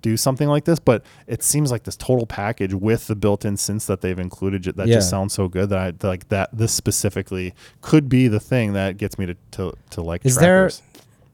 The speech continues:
Speaker 2: so there's no, it, it has to be hardware involved. Like, there's no where you can practice a tracker, like, if you don't
Speaker 1: There
Speaker 2: have
Speaker 1: are,
Speaker 2: this
Speaker 1: like
Speaker 2: thing?
Speaker 1: I said, there's, like, software where
Speaker 2: Yeah.
Speaker 1: you can, the, you know, you can
Speaker 2: Emulates it.
Speaker 1: download it, 'cause it, it is built on this sort of, like, Game Boy tracker idea.
Speaker 2: Right.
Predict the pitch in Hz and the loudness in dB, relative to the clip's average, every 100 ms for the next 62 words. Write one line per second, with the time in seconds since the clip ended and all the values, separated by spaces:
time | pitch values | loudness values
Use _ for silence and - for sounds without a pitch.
0 | - - 151 156 143 156 143 135 139 139 | -8 0 4 4 4 4 4 2 -2 0
1 | 127 165 - 135 107 127 131 117 104 101 | 2 2 0 -2 0 0 0 0 0 2
2 | 110 95 98 101 113 110 123 120 110 107 | 2 2 -2 0 0 2 2 0 -2 -2
3 | 110 104 - 92 - 90 - - 98 - | 0 0 -4 -8 -6 -8 -6 -8 -8 -8
4 | 101 104 113 110 87 - 92 98 92 92 | -8 -6 -6 -4 -6 -6 -8 -6 0 4
5 | 277 320 - 233 220 - 254 165 147 160 | 6 4 2 2 0 0 2 2 2 0
6 | - 147 135 - 135 123 127 123 190 147 | 0 0 0 2 2 4 2 4 6 6
7 | 135 143 127 117 127 - - 139 120 127 | 2 -2 -2 -2 -4 -4 0 2 4 6
8 | 127 127 123 143 151 139 104 110 170 190 | 4 4 4 4 4 2 -4 -4 2 4
9 | 196 175 170 175 131 180 180 143 135 - | 4 4 4 4 4 4 4 0 0 0
10 | 139 123 120 104 110 117 117 107 - 107 | 0 0 -4 -4 -4 0 2 0 0 -4
11 | 104 110 104 92 87 82 104 135 110 107 | -2 0 0 0 -4 -2 -2 0 2 2